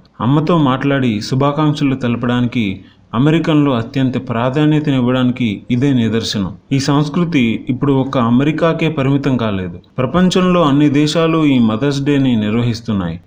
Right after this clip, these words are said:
ప్రపంచం అంతా మదర్స్ డేను ఒకే రోజు జరుపుకోవు. ఎక్కువ దేశాలు మే రెండవ ఆదివారం జరుపుకుంటాయి. రష్యా, కజకిస్తాన్, వియత్నాం వంటి దేశాల్లో ఇంటర్నేషనల్ ఉమెన్స్ డే రోజే ఈ మదర్స్ డేను కూడా జరుపుకుంటారు. బ్రిటన్, ఇరాన్ వంటి దేశాలు మరో రోజున మదర్స్ డేను జరుపుకుంటాయి.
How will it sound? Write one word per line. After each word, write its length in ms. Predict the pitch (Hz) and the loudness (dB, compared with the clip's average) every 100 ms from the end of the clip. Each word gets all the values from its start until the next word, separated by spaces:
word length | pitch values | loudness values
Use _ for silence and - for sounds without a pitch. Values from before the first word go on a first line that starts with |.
| - | -4
ప్రపంచం 420 | 127 170 170 175 | 0 2 2 2
అంతా 260 | 165 160 | 2 2
మదర్స్ 380 | 131 120 127 139 | 2 2 2 0
డేను 240 | 147 147 120 | 2 2 2
ఒకే 260 | 113 156 | 2 2
రోజు 200 | 156 139 | 2 2
జరుపుకోవు. 600 | 117 107 - - 95 82 - _ - | 0 -4 -6 -6 -4 -6 -12 _ -8
ఎక్కువ 260 | 123 175 | -2 2
దేశాలు 680 | 170 165 160 160 151 120 98 - _ 117 | 2 2 2 0 2 0 -2 -8 _ 0
మే 160 | 139 | 2
రెండవ 320 | 131 127 143 151 | 2 4 4 4
ఆదివారం 520 | 151 143 143 139 131 | 2 2 2 2 0
జరుపుకుంటాయి. 680 | 117 - - 107 92 85 82 _ 110 | -2 -4 -4 -4 -2 -6 -10 _ -2
రష్యా, 440 | 135 - 180 180 | -2 0 0 0
కజకిస్తాన్, 760 | 170 131 135 147 - 151 147 131 | 0 -2 0 -4 -2 0 2 2
వియత్నాం 520 | 120 131 147 143 139 | 0 0 0 2 2
వంటి 240 | 131 123 | 0 0
దేశాల్లో 640 | 110 117 139 131 120 107 | 0 -2 0 0 0 0
ఇంటర్నేషనల్ 600 | 107 123 151 160 151 156 135 | -2 0 0 0 0 0 2
ఉమెన్స్ 400 | 123 135 135 123 | 2 2 0 0
డే 120 | 135 | 0
రోజే 460 | 123 120 120 87 - - - _ 123 | 0 0 0 -2 -8 -20 -20 _ 0
ఈ 100 | 123 | 2
మదర్స్ 440 | 110 104 143 120 | 2 2 -2 0
డేను 220 | 139 135 | 0 0
కూడా 180 | 131 123 | 0 -2
జరుపుకుంటారు. 680 | 107 98 - 104 92 85 82 - - | 0 -4 -4 -4 -2 -4 -8 -14 -4
బ్రిటన్, 460 | 131 135 175 175 170 | -2 0 2 0 0
ఇరాన్ 280 | 143 151 160 | 0 2 2
వంటి 240 | 151 143 | 2 0
దేశాలు 600 | 127 127 143 127 110 98 | 0 0 0 0 0 -2
మరో 360 | 101 113 131 147 | -2 0 2 2
రోజున 440 | 151 160 170 160 | 2 2 2 2
మదర్స్ 420 | 123 113 139 123 | 2 2 0 0
డేను 180 | 139 131 | 0 0
జరుపుకుంటాయి. 720 | 110 104 - 110 98 87 78 | 0 -4 -4 -6 -4 -6 -8